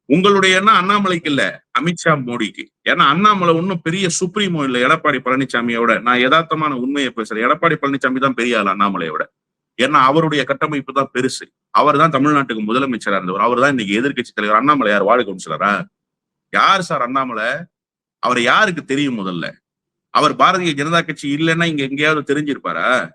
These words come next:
இன்னைக்கு என்ன நிலையில இருக்காரு அவரு? எனவே இங்க ஒரு பெரிய கட்டமைப்பு கையில் சிக்கி இருக்கு. அந்த சிக்கி இருக்கக்கூடிய கட்டமைப்பை வைத்து அரசியல் செய்ய முடியலன்னா நீ இனிமே எப்படி அரசியல் செய்வ?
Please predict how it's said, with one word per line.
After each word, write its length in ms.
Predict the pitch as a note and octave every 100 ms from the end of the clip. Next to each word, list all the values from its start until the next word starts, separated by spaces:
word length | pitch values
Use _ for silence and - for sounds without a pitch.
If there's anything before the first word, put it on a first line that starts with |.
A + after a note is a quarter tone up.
| _
இன்னைக்கு 300 | C3 D#3+ C#3
என்ன 200 | D3+ F3+
நிலையில 380 | C#3 D3+ E3 B2
இருக்காரு 300 | G#2+ A2 F#2+
அவரு? 300 | E2 D2 -
எனவே 600 | G#2 B2+ D#3 G2 A#2 F3+ - _ _ _
இங்க 640 | C3 F3+ F#3+ D3 D#3+ A#3 A3 _
ஒரு 240 | C#3+ C3+
பெரிய 260 | E3 F#3+ A3+ G#3
கட்டமைப்பு 640 | F3 D#3 - F#3+ F3 D#3+ G3+
கையில் 300 | D#3+ E3+ F3
சிக்கி 300 | - C#3+ -
இருக்கு. 360 | D3+ B2+ F#2+ -
அந்த 360 | - B2 C3+ A#2
சிக்கி 440 | - F#3 - C4
இருக்கக்கூடிய 460 | B3 G#3 F#3 F3+ D#3
கட்டமைப்பை 640 | D3+ - F3+ F3+ E3+ D3+
வைத்து 280 | D3+ E3+ F#3
அரசியல் 480 | C#3+ D#3+ D#3+ F3+ D3
செய்ய 260 | C#3 D3+
முடியலன்னா 320 | D3 B2+ C3+
நீ 100 | D#3
இனிமே 340 | C3+ C3+ D3+ E3+
எப்படி 240 | C#3 E3+
அரசியல் 340 | C3 B2 C3+ A#2+
செய்வ? 260 | F#2 E2